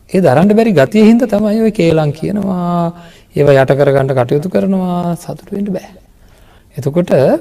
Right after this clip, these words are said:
බලන්න මුදිතාව කියලා චෛතසිකයක් තියෙනවා අනිත් පැත්තේ. මේ දෙක එකට යෙදෙන්නේ නැහැ. ආ, එහෙනම් මම මොකද කරන්න ඕනේ? දැන් දන්නවා. හ්ම්, දැන් දෝෂය කියන එකට ප්‍රතිවිරුද්ධව මෛත්‍රිය කියලා චෛතසිකයක් තියෙනවා එහා පැත්තේ.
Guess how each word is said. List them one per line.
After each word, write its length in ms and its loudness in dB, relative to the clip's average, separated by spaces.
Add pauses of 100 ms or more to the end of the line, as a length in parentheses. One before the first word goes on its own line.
බලන්න 320 0 (760)
මුදිතාව 540 2
කියලා 240 -4
චෛතසිකයක් 500 -4
තියෙනවා 240 -4
අනිත් 120 0
පැත්තේ. 360 -10 (1600)
මේ 260 2
දෙක 140 0
එකට 180 0
යෙදෙන්නේ 320 -2
නැහැ. 120 -20 (1500)
ආ, 420 -10
එහෙනම් 240 2
මම 160 2
මොකද 240 2
කරන්න 240 -2
ඕනේ? 140 -2
දැන් 140 -2
දන්නවා. 360 0 (920)
හ්ම්, 200 -6 (220)
දැන් 260 0
දෝෂය 440 6 (480)
කියන 220 0
එකට 220 -2
ප්‍රතිවිරුද්ධව 600 0
මෛත්‍රිය 420 2
කියලා 160 -2
චෛතසිකයක් 480 0
තියෙනවා 220 -4
එහා 100 -6
පැත්තේ. 360 -20